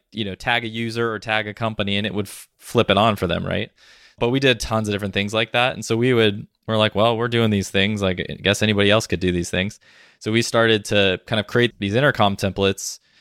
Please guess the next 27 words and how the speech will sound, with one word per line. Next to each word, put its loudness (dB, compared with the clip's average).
some -2
of -6
which -2
literally 0
had 0
absolutely -2
nothing 0
to -2
do -2
with -4
our -2
<laughs> -18
product -2
at -4
all. -4
And 2
then 0
some 0
of -4
which, 2
of -12
course, 0
did 2
have 0
something, -2
you -2
know, 0